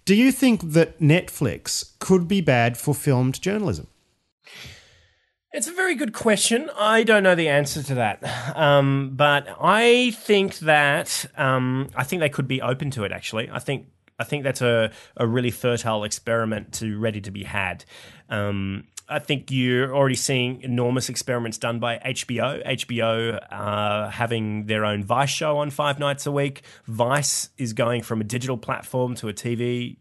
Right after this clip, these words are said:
Speaker 2: kind of setup, um, over this next twenty-four months. <clears throat> So you'll see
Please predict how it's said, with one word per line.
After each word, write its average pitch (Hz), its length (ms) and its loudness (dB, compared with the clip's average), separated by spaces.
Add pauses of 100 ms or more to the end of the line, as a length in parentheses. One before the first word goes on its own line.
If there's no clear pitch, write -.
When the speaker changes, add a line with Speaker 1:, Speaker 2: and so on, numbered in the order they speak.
(140)
Speaker 2:
kind 123 200 -4
of 110 80 -6
setup, 151 400 0 (360)
um, 110 360 0
over 110 360 -2
this 113 320 -6
next 120 240 -4
twenty-four 120 400 -4
months. 151 460 -2 (140)
<clears throat> 143 180 -6
So - 140 -6
you'll 131 160 2
see 135 360 2